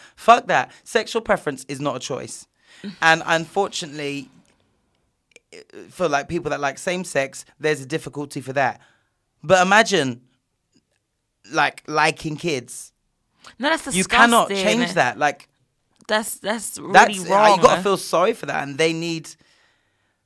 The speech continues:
Speaker 1: they need
Speaker 2: No, that's
Speaker 1: help.
Speaker 2: really wrong. That's really wrong. Yeah, I hear what you're saying.
Speaker 1: Ugh.
Speaker 2: Oh my
Speaker 1: Jesus.
Speaker 2: God, that's scary.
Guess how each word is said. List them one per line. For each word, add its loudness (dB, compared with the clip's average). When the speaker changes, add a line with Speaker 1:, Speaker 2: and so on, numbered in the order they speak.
Speaker 1:
they -4
need -6
Speaker 2:
No, -4
that's -8
Speaker 1:
help. 0
Speaker 2:
really -12
wrong. -4
That's -16
really -16
wrong. -14
Yeah, -16
I -16
hear -12
what -12
you're -16
saying. -14
Speaker 1:
Ugh. 0
Speaker 2:
Oh -18
my -14
Speaker 1:
Jesus. -8
Speaker 2:
God, -8
that's -18
scary. -18